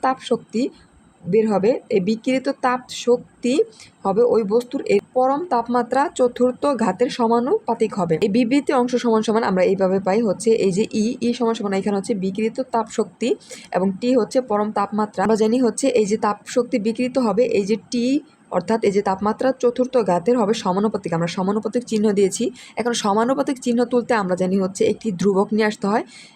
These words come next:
এবং আমরা তুলব হচ্ছে ই সমান সমান, এখানে যখন আমরা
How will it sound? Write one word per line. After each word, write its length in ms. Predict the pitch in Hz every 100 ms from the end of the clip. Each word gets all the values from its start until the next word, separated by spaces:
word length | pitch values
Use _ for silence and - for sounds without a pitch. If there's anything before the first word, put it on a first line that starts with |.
| -
এবং 120 | 170 180
আমরা 140 | 180 190
তুলব 160 | 214 202
হচ্ছে 200 | 208 - 269 - 202
ই 20 | 233 - - - -
সমান 220 | 208 208 226
সমান, 180 | 202 240 226 - _ 202
এখানে 220 | 226 233 233
যখন 140 | 240 226
আমরা 120 | 220